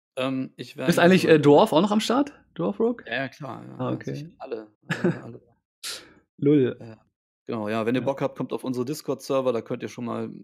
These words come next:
Speaker 1: äh, 'n paar Kontakte knüpfen, ne? Ähm, ist ja jeweils verlinkt in den Beschreibungen von Defiler und von mir und
Speaker 2: Ja,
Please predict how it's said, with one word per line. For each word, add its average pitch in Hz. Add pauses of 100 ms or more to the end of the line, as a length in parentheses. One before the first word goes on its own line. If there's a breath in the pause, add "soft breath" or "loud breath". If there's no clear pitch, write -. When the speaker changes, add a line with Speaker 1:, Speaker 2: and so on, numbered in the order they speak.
Speaker 1:
äh, 120
'n 107
paar 113
Kontakte 123
knüpfen, 120 (760)
ne? 117 (340)
Ähm, 101 (160)
ist -
ja 113
jeweils 107
verlinkt 117
in 110
den 107
Beschreibungen 107
von -
Defiler 110
und 107
von 117
mir 117
und 104
Speaker 2:
Ja, 170